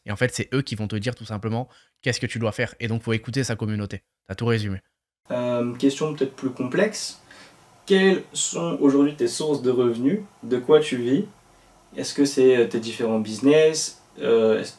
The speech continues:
Speaker 2: où est-ce qu'ils sont basés tes business ? Est-ce qu'ils sont au Panama ? Est-ce qu'ils sont en France ? Est-ce qu'ils sont aux États-Unis ?
Speaker 1: La, la question à un million que je reçois absolument tous les jours sur TikTok. Tu donnes des conseils sur l'entrepreneuriat,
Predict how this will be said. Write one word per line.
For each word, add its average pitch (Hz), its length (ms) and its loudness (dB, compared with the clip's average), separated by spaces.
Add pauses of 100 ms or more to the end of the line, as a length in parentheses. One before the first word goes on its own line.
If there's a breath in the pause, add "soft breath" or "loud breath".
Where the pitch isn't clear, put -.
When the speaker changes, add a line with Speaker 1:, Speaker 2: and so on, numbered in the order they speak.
(120)
Speaker 2:
où 139 140 4
est-ce 156 140 -4
qu'ils - 100 -12
sont 123 140 -4
basés 117 240 0
tes 117 100 -2
business ? 110 440 -4
Est-ce 104 100 -14
qu'ils - 80 -20
sont 104 100 -8
au 95 40 -10
Panama ? 101 400 -2
Est-ce 110 100 -8
qu'ils 107 100 -16
sont 110 140 -8
en 101 60 -6
France ? - 280 -6
Est-ce 110 80 -8
qu'ils 113 100 -10
sont 113 120 -4
aux 110 60 2
États-Unis ? 107 600 0 (460 loud breath)
Speaker 1:
La, 120 140 6 (180)
la 123 220 4
question 131 440 0
à 120 60 2
un 113 160 2
million 110 340 -2 (800 loud breath)
que 135 100 2
je 113 80 2
reçois 123 560 4
absolument 123 480 0
tous 120 140 -4
les - 80 4
jours 113 220 0
sur 110 120 -4
TikTok. 104 440 -4 (340 loud breath)
Tu 135 140 -6
donnes 139 200 8
des 135 100 4
conseils 127 360 2
sur 127 120 0
l'entrepreneuriat, 120 880 4